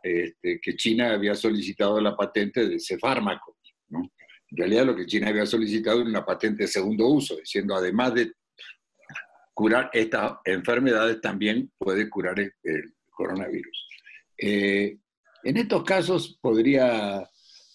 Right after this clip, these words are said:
darse, y en este caso sí tendría que, eh, o sea, ¿cómo funciona una patente de segundo uso?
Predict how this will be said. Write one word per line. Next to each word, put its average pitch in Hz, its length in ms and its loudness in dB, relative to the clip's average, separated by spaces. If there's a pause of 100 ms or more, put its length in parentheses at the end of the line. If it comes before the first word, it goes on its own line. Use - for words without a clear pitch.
darse, 147 680 2
y 101 680 2
en 101 140 2
este 117 280 -2
caso 131 340 0
sí 123 360 0
tendría 110 600 2
que, 113 420 0 (500)
eh, 95 320 -4 (180)
o 127 60 -2
sea, 135 140 2
¿cómo 202 240 2
funciona 147 520 4
una 120 160 4
patente 110 420 2
de 101 60 4
segundo 101 400 2
uso? 90 300 -4